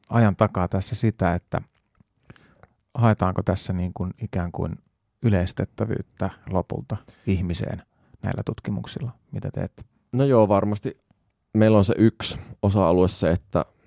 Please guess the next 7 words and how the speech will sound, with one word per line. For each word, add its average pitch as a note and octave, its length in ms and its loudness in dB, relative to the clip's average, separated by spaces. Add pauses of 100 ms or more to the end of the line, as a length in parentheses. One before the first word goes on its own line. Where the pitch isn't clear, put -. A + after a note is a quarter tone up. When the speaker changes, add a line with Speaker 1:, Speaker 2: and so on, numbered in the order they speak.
(180)
Speaker 2:
me E2+ 120 0
kaikki - 340 -2
ollaan C2+ 200 -2
nisäkkäitä, A2 720 0 (300)
sekä - 360 -6
hevoset, E2+ 440 -2
ihmiset E2 360 -6